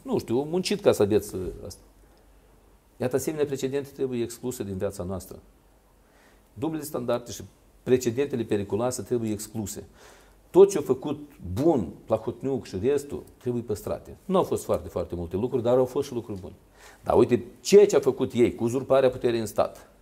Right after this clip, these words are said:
cu controlul asupra justiției, cu atacuri raider, cu spălătorii de miliarde aici,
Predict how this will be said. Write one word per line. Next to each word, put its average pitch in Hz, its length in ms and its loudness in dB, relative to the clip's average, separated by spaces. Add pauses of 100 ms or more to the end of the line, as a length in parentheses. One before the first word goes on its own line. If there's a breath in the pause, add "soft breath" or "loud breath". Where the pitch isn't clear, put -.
(720 loud breath)
cu - 120 -6
controlul 139 520 2
asupra 127 280 0
justiției, - 540 -8 (540 loud breath)
cu 156 240 0
atacuri 147 480 2
raider, - 460 0
cu 156 280 -6
spălătorii 143 640 2
de 127 460 -2 (420)
miliarde 117 460 2
aici, 95 220 -2